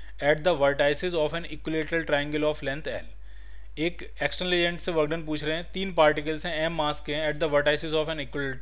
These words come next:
equilateral triangle of length L। कितना वर्क करना पड़ेगा? कहाँ से लेके आ रहे होगे? इनफाइनाइट से लेके आ रहे होगे। तो इनफाइनाइट से लाने में जो वर्क करना पड़ता है, ठीक है, आपको करना क्या है, एक ट्रायंगल बनाना है,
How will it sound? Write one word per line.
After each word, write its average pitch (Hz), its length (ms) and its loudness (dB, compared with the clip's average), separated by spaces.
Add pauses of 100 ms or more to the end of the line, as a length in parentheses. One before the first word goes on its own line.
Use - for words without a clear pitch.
(140)
equilateral 151 440 -4
triangle 143 380 0
of 139 100 -8
length 143 260 -6
L। 92 140 -4 (380)
कितना 175 220 0
वर्क 156 200 2
करना 120 220 -2
पड़ेगा? 87 320 -10 (2000)
कहाँ 147 140 6
से 190 120 0
लेके 180 200 2
आ 165 100 8
रहे 170 100 2
होगे? 185 180 -2
इनफाइनाइट 202 340 0
से 185 100 -4
लेके 156 200 0
आ 143 80 4
रहे 123 120 0
होगे। 127 140 -8 (400)
तो 175 80 -2
इनफाइनाइट 170 440 2
से 202 120 0
लाने 160 280 2
में 180 140 -4
जो 180 120 0
वर्क 165 240 2
करना 135 280 0
पड़ता 107 340 -4
है, 95 200 -8 (760)
ठीक 143 120 -8
है, 156 60 6
आपको 160 160 2
करना 160 320 2
क्या 156 160 2
है, 151 120 6
एक 165 140 -2
ट्रायंगल 151 400 0
बनाना 113 400 -4
है, 127 180 -8